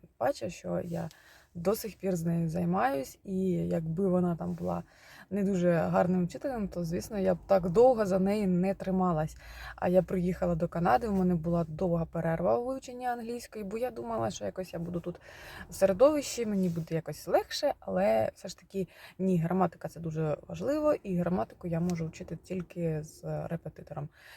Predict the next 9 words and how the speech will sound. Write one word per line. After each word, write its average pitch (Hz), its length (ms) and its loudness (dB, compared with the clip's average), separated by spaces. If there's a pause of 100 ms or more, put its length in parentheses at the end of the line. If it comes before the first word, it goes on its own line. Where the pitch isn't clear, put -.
(120)
що 226 400 0
вона 175 280 0
мені 180 420 2
і 160 40 -2
дає 170 280 -2
дуже-дуже 165 540 -4
класно. - 440 -12 (380)
Тому 196 240 2
далі 175 320 6